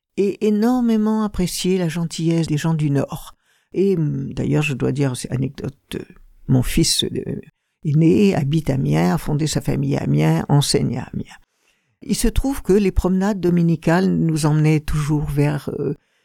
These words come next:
les beaux paysages de la Picardie, mais toujours vers des cimetières à perte de vue.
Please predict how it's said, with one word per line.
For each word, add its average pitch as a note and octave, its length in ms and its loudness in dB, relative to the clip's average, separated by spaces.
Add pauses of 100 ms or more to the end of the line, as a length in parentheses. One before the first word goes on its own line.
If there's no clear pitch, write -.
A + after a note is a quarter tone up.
(220)
les D#3 240 2
beaux D#3+ 160 2
paysages D3+ 560 0
de D3 100 -6
la C#3+ 120 -6
Picardie, D3 520 -6
mais F3+ 340 0 (580)
toujours F3 420 0
vers D3 200 -2
des C#3 140 -2
cimetières D#3 720 -2
à C3+ 120 -4
perte - 540 -4
de E3 220 0
vue. - 360 -6